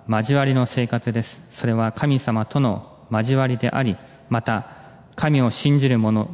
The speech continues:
同士の交わりであり、また神が愛されるこの世との交わりです。父なる神との交わりであり、教会の交わりです。この麗しい交わりを妨げるものは、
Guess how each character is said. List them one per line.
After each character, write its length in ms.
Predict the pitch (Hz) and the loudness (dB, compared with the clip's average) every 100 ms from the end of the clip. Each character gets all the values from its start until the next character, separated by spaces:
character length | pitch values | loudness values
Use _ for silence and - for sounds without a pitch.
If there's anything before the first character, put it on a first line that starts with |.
| 131 | -2
同 220 | 123 113 | 0 0
士 160 | - | 0
の 340 | 110 123 - - - | 0 0 -4 -14 -4
交 260 | 104 110 | -2 0
わ 80 | 120 | 0
り 100 | 113 | 0
で 100 | 107 | 0
あ 60 | 101 | -2
り、 120 | 98 - - | -4 -8 -8
ま 80 | |
た 120 | 104 101 | -6 -4
神 260 | 131 120 | -2 0
が 200 | 104 98 | 0 -2
愛 120 | 123 120 | -2 -2
さ 140 | 131 | 0
れ 80 | 123 | 0
る 100 | 101 | -2
こ 160 | - | -2
の 80 | 123 | 0
世 140 | 143 139 | 2 0
と 140 | 113 | -2
の 160 | 123 135 - - | -2 -4 -12 -14
交 220 | 98 92 | -12 -8
わ 60 | |
り 60 | 92 | -10
で 100 | 95 | -10
す。 140 | - - - - - - - | -16 -20 -20 -20 -20 -20 -14
父 240 | - - | -4 2
な 140 | 151 127 | 2 2
る 80 | |
神 240 | 117 135 120 | 0 0 0
と 120 | 110 | 0
の 420 | 120 117 - - - | 0 0 -6 -16 -4
交 200 | 107 107 | -2 0
わ 60 | 104 | 0
り 80 | |
で 80 | 98 | 0
あ 80 | 107 | 0
り、 200 | 131 - | 0 -4
教 220 | - 104 98 | -4 -4 -4
会 220 | 95 95 | -4 -4
の 200 | 120 - - - | -4 -4 -12 -14
交 240 | 92 92 87 | -12 -8 -6
わ 60 | |
り 60 | 90 | -8
で 80 | 90 | -10
す。 140 | - - - | -16 -20 -18
こ 120 | - 131 | -4 0
の 220 | 123 - - - - - | 0 -2 -18 -20 -18 -2
麗 320 | 123 131 139 | 2 2 2
し 340 | 135 - 131 104 | 0 0 2 0
い 100 | - - - - | -4 -18 -20 -8
交 280 | 110 107 117 | -4 -2 0
わ 100 | 110 | 0
り 140 | 110 | 0
を 140 | 120 - - | -2 -2 -8
妨 400 | - 113 117 117 | -4 -2 -2 -2
げ 100 | 117 | 0
る 100 | 107 | -2
も 120 | 98 | 0
の 160 | 113 117 | 0 0
は、 240 | 95 - | -2 -4